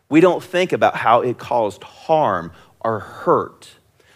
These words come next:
When we say something or we do something relationally that is against the laws and the values that we have established in our home,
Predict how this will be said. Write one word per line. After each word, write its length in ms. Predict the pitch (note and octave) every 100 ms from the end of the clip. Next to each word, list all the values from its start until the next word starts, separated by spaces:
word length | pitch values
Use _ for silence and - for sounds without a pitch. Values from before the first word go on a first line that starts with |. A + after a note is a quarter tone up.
| _
When 240 | C3 D3+ D3+
we 180 | G3
say 380 | F#3 - F#3 G3+
something 500 | G3+ D3 B2+ B2 B2
or 140 | B2 B2
we 160 | B2+
do 380 | A#2+ - E3+ G3
something 480 | - A#2 G#2+ A#2 G#2+
relationally 880 | G#2+ A2+ C3 F3 G3+ - G#2 G2+ G#2+
that 120 | G#2+
is 140 | G2+
against 560 | G#2+ A2+ D#3+ D#3 - -
the 120 | G#2
laws 520 | A2+ C#3 F3 E3+ C#3+
and 100 | G#2
the 60 | G2+
values 580 | G2+ C3 E3+ D#3 A2+ G2+
that 120 | -
we 120 | C3
have 140 | B2
established 760 | F#2+ - - D3 D#3+ B2 A2 -
in 160 | A2 G2+
our 160 | F#2
home, 420 | - E3+ E3+ A#2